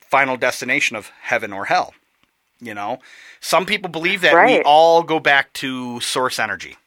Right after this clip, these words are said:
Speaker 1: I kinda believe that too, you know, where, um,
Speaker 2: Mm-hmm.
Speaker 1: you know, I've brought this up several times in the past, but, uh, you know, I've had, uh, my, when my friend James died, he, he was kind of,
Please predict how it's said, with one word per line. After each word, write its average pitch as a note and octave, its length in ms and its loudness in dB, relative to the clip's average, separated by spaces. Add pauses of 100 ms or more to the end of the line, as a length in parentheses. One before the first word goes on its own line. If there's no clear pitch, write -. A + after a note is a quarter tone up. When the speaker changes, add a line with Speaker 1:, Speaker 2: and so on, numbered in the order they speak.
(340)
Speaker 1:
I G#3 160 4
kinda F3 240 0
believe A#2+ 220 -6
that A2 200 -2
too, F3+ 280 -4 (640)
you B2+ 120 0
know, A#2 280 -2 (280)
where, C3 600 0
um, B2+ 340 4
Speaker 2:
Mm-hmm. A#3 240 -2 (720)
Speaker 1:
you C#3 80 -8
know, C3 80 -2
I've C#3 220 0
brought D#3 220 2
this D3 180 -4
up C3+ 120 2
several C#3+ 320 -2
times B2+ 300 -4
in A2+ 60 -16
the G#2 60 -12
past, D3 500 0
but, A2 160 -6
uh, G2+ 200 -4 (480)
you B2+ 80 -8
know, A2 80 -2
I've A2+ 160 0
had, A#2 200 2
uh, A2 300 -4
my, A#2 180 -6
when B2 180 -6
my A2+ 100 -4
friend C3 300 -2
James C#3+ 340 -4
died, G2 320 -4
he, B2+ 560 -10 (220)
he G#3+ 500 -6
was D#3+ 280 -6
kind D#3 260 -2
of, C3+ 240 -4